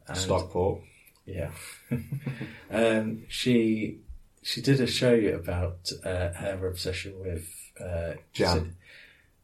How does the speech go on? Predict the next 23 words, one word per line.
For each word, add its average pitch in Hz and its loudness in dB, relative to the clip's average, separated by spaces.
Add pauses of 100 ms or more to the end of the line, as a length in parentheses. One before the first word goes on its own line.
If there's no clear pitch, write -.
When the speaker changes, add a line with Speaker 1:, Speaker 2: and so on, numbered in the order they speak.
(200)
Speaker 1:
se-, 156 0
<laughs> - -10
close, 135 10
serial 165 12
killers. 117 8
<laughs> - 8 (500)
Um, 120 8 (420)
which 160 6
was 180 -2
quite 180 6
funny, 131 8
quite 127 0
dark. 123 4 (260)
Speaker 2:
Mm. 110 2
Speaker 1:
Um, 107 -6 (360)
and 113 0
she 123 4
even 107 0
produced, 101 -4
like, 98 -2
a 107 -4
colouring 110 0
book 90 -6